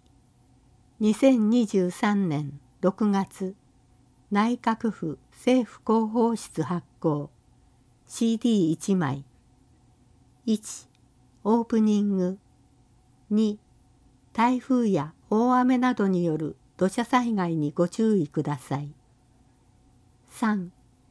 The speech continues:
大人になってから発達障害に気がついたら、一人で悩まずに相談をしよう。四、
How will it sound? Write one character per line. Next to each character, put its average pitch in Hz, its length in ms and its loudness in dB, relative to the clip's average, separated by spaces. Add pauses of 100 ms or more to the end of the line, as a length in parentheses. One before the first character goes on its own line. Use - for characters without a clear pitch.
(460)
大 220 120 0
人 262 300 6
に 262 140 6
な 247 120 4
っ 247 80 -6
て - 160 -2
か 180 160 -4
ら 160 260 -4
発 - 300 -2
達 254 180 -2
障 247 360 0
害 190 220 2
に 170 300 -2
気 - 160 -8
が 208 140 2
つ - 160 -2
い 214 100 0
た 170 160 -4
ら、 143 180 -10 (1000)
一 - 200 0
人 220 160 4
で 185 120 0
悩 185 280 0
ま 214 140 2
ず 180 140 -4
に 156 260 -2
相 214 300 0
談 208 260 2
を 202 60 2
し 196 240 -2
よ 165 240 -2 (1500)
う。 214 40 0
四、 202 280 0